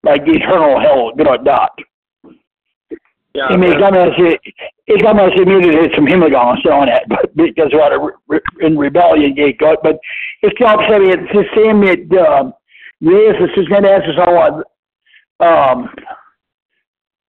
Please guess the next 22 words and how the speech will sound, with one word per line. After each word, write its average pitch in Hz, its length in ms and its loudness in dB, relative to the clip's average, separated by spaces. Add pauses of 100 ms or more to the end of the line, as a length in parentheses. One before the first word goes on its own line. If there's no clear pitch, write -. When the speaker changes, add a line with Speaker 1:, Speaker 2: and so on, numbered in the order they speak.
(340)
Speaker 1:
I 202 160 0
think 240 240 -2
part 247 260 0
of 233 120 2
the 208 120 2
references 190 600 2
to 175 100 0
hell, 175 380 0 (340)
it's 185 220 -2
like 208 340 2
we 185 100 2
once 170 240 0 (120)
also 196 380 2
meant 175 260 2
it, 165 320 2
like, 156 240 0
in 180 140 2
the 156 100 2
earth, 156 340 2
figure 143 240 0
all 131 200 2
that, 123 180 0